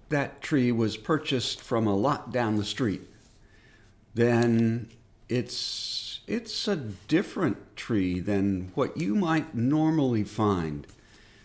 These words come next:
out in the deep woods. Your tree has been carefully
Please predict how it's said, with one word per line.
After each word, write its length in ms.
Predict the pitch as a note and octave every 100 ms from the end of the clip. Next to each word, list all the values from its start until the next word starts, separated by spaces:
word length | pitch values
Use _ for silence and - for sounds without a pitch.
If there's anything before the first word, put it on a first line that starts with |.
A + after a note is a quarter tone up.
| - - _ _ _ _
out 280 | A2 G2 - - - - - - - F#2
in 120 | F2+
the 80 | -
deep 300 | G2 F2 F#2+
woods. 520 | E2+ C#2 - - - - _ _ _ -
Your 320 | F#2 A2+ A3 C4+
tree 560 | - C3 G2 D2+ F2+ - - - - - - -
has 280 | A#2 A2+ G2
been 440 | A#2+ A2 G2+ G2 - - -
carefully 1000 | - - D3 C#3+ C#3 C#3 C#3 C3 B2+ C3+